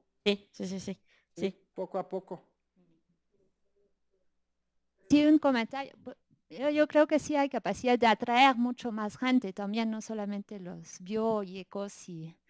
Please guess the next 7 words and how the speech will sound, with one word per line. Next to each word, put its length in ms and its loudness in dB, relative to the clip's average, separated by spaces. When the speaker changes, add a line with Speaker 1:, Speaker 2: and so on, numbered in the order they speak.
Speaker 3:
y 140 -6
entonces, 520 -2
entonces 520 2
yo 140 6
he, 440 4
he 40 0
trabajado, 540 4